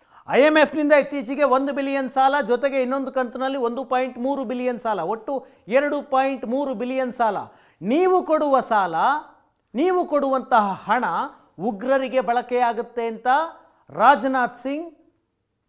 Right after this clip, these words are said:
ಬಹಿರಂಗವಾಗಿ ಆರೋಪ ಮಾಡಿದ್ರು. ಯಾವುದೇ ಕಾರಣಕ್ಕೂ ಉಗ್ರರಿಗೆ ಸಾಲವನ್ನ ಕೊಡಬಾರದು,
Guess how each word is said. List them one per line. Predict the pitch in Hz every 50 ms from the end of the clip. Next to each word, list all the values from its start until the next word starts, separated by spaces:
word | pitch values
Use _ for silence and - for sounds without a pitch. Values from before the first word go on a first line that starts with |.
| 160 214
ಬಹಿರಂಗವಾಗಿ | 330 330 311 330 330 320 320 320 311 311 302 302 302 254 285 302
ಆರೋಪ | 294 294 294 294 285 294 294 285
ಮಾಡಿದ್ರು. | 285 - - 254 226 185 139 120 - _ _ _ _ _ _ _ _ _ _ _ _ _ _ _ -
ಯಾವುದೇ | 226 269 302 302 302 226 285 285 277
ಕಾರಣಕ್ಕೂ | - 262 247 247 240 233 220 214 - - 302 311
ಉಗ್ರರಿಗೆ | 269 226 233 202 202 233 247 233 214 214 190 262 285 285 285 - - - _ _ _ _ _ -
ಸಾಲವನ್ನ | - 262 269 285 285 277 262 269 262 254 254
ಕೊಡಬಾರದು, | 254 254 262 262 262 208 254 247 240 240 214 196 247 240 214 147 - - -